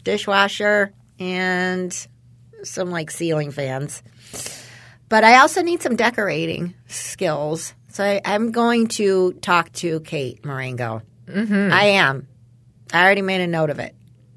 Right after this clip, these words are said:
Speaker 1: I'm gonna hold myself to it.
Speaker 2: Okay.
Speaker 1: No, I need her. <clears throat> I need to, I need to have a little, like, you know, I need to show her, like, you know, they knocked walls down. And,
Speaker 2: Oh, wow.
Speaker 1: Mm-hmm.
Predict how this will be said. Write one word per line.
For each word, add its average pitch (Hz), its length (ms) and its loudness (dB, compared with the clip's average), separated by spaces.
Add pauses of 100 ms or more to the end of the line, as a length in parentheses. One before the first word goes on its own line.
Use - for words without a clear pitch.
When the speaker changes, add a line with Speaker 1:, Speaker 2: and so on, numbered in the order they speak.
(120)
Speaker 1:
I'm 160 80 -8
gonna 151 140 -6
hold 170 160 -4
myself 160 420 -4
to 151 160 -6
it. - 240 -8
Speaker 2:
Okay. 285 480 2
Speaker 1:
No, 190 120 0
I 185 180 6
need 220 240 2
her. 131 320 -2
<clears throat> 208 800 -2 (600)
I 190 100 -4
need 208 220 -2
to, 214 220 0
I 214 80 -2
need 226 260 -2
to 247 60 -2
have 208 160 2
a 190 40 -6
little, 190 280 0
like, 165 260 0
you 254 120 0
know, 170 120 0
I 175 120 0
need 196 160 -4
to 202 60 -2
show 175 260 0
her, 170 160 0
like, 165 240 -2
you 180 140 -6
know, 156 100 -4 (440)
they 262 160 6
knocked 208 360 4
walls 165 420 4
down. 170 600 2
And, 165 120 2
Speaker 2:
Oh, 254 160 8
wow. 196 760 8
Speaker 1:
Mm-hmm. 180 580 -2